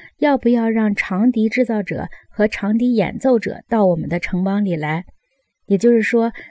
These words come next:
长笛是不是音域最广的乐器，而别的多音调的乐器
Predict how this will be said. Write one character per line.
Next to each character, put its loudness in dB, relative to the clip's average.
长 0
笛 -2
是 0
不 2
是 2
音 4
域 6
最 -2
广 -2
的 -12
乐 2
器， -6
而 4
别 2
的 4
多 0
音 6
调 2
的 0
乐 2
器 -4